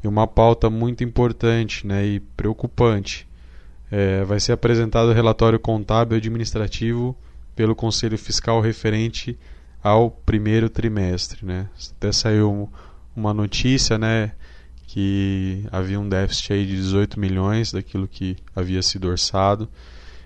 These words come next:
Então, amanhã promete, né,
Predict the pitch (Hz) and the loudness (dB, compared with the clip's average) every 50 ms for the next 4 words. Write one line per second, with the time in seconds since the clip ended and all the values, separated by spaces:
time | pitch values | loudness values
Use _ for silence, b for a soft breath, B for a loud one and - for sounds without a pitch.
0 | B B B - - 104 107 110 113 113 113 107 107 98 101 107 107 110 107 107 | B B B -2 2 4 4 4 4 2 0 0 0 0 0 2 2 4 4 4
1 | 110 117 117 - - 127 127 120 120 120 117 110 104 - - 107 101 98 98 104 | 4 2 2 4 6 6 6 6 6 6 4 4 2 0 -2 -2 0 0 0 0
2 | 113 113 | -2 -4